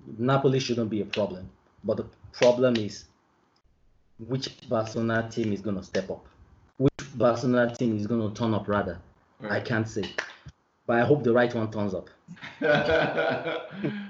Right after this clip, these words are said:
Speaker 2: Okay. Uh, Otto, uh, thoughts now of your team? Let's go to your team straight away, so that then me and Ola will just,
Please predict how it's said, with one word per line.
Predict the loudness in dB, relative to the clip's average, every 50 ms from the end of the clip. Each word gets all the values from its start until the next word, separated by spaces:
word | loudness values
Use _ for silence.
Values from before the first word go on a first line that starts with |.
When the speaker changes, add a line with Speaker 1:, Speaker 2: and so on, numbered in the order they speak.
| -16 _ _ _ _ _ _ _ -4
Speaker 2:
Okay. | -2 0 0 2 2 0 0 -2 -6 -2
Uh, | 2 4 4 6 6 6 4 4 2 0 -2 -4 -2
Otto, | 2 2 4 4 4 2 0 -2 -6 -10 -16 -18 -14 -10
uh, | -6 -4 -4 -4 -4 -2 -2 -2 -2 -2 -4 -6 -6 -8 -10 -14 -20 -14 _
thoughts | 0 0 2 2 0 -2 -6 -10 -16 -20 -20 _ _ _ _ -20 -20 -20 _ _ _ _ _ _ _ -6
now | -2 0 2 2 2 2 2
of | 0 0 -2
your | -4 -2
team? | 0 0 0 0 -2 -2
Let's | -2 -2 2 2
go | 0
to | 2 2
your | 0 -2
team | -2 -2 -4 -4
straight | -2 -2 -2 0
away, | 0 -2 -2 -4
so | -4 -2
that | -2 -2 -2 -4 -2 0
then | 2 4 4 6
me | 6 6
and | 6 6 4
Ola | 4 4 4 4
will | 2
just, | 0 -4 -6 -8 -12 -14 -18 -20 -18 -16 -16 -16 -18 -20